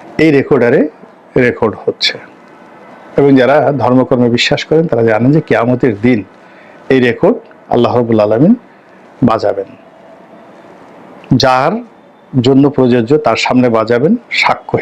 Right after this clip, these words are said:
হিসাবে। তো কাজেই জনাব এটিএম আজাহারকে নিয়ে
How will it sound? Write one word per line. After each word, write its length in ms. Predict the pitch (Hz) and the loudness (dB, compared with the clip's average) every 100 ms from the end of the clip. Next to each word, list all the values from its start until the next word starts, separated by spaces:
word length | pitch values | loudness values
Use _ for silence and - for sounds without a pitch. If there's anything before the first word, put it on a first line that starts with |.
| - | -2
হিসাবে। 380 | - 101 101 101 - - - - - - - - - - - - | -2 -4 -8 -12 -18 -20 -20 -20 -20 -20 -20 -20 -20 -20 -18 -6
তো 60 | 147 | -2
কাজেই 300 | 151 180 156 170 175 | 0 2 2 2 2
জনাব 200 | 147 147 156 | 2 0 -2
এটিএম 240 | 147 165 165 123 | 0 0 0 0
আজাহারকে 460 | 127 123 151 - 117 | 0 0 -2 -2 -2
নিয়ে 200 | 101 92 | -2 -8